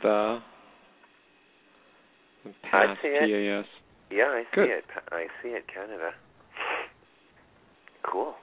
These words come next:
Speaker 2: Cool towns, man.
Speaker 1: Yeah, it's interest-, this is
Speaker 2: Um,
Speaker 1: gonna be interesting.
Speaker 2: I'm
Speaker 1: So.
Speaker 2: not gonna save this chart, by the way, um, uh, 'cause this
Speaker 1: Okay.
Speaker 2: person's not calling me. So, um, what I'm gonna do is just run this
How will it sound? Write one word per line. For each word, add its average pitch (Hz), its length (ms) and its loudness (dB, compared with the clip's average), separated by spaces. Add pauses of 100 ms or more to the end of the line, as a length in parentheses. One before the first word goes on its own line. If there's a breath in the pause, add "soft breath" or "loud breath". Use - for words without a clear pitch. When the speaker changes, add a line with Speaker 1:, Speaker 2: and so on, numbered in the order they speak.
(420)
Speaker 2:
Cool 180 160 0
towns, 82 360 0 (120)
man. 76 180 0 (1000 loud breath)
Speaker 1:
Yeah, 120 80 6
it's - 100 2
interest-, 95 320 10
this 165 100 8
is 214 60 8
Speaker 2:
Um, 185 60 0
Speaker 1:
gonna 226 80 4
be 160 100 4
interesting. 110 520 0 (360)
Speaker 2:
I'm 151 120 6
Speaker 1:
So. 165 40 -4
Speaker 2:
not 156 240 4
gonna 135 180 -4 (140)
save 110 240 -2
this 107 100 -6 (160)
chart, 82 280 0
by 82 140 2
the 78 120 -8
way, 78 400 -8 (120)
um, 90 240 -10
uh, 87 100 -6
'cause 87 220 -6 (120)
this - 160 -4
Speaker 1:
Okay. 123 100 -4
Speaker 2:
person's 90 400 -4
not 82 260 0
calling 85 460 -2
me. 78 320 -12 (600 loud breath)
So, 90 560 4
um, 87 560 -2
what 95 140 2
I'm 87 120 -4
gonna 85 180 -10
do 90 200 -8
is 82 100 -10
just - 260 -12
run 90 220 -2
this 90 120 -12